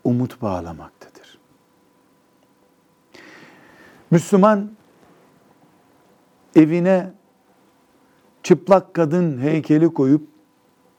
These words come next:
"Bu Lat'tır, Uzza'dır, Mena'dır." demeyecek. Bunu Efendimiz garanti ediyor.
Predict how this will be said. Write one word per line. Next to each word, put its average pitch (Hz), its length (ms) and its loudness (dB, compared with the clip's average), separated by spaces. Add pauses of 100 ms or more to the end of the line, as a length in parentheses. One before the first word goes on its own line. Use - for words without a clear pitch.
(300)
"Bu 139 180 2
Lat'tır, 170 480 0 (120)
Uzza'dır, 156 600 -2
Mena'dır." 151 680 -2 (800)
demeyecek. 135 460 2 (140)
Bunu 139 120 -6
Efendimiz 127 400 -6
garanti 110 440 -8
ediyor. - 260 -20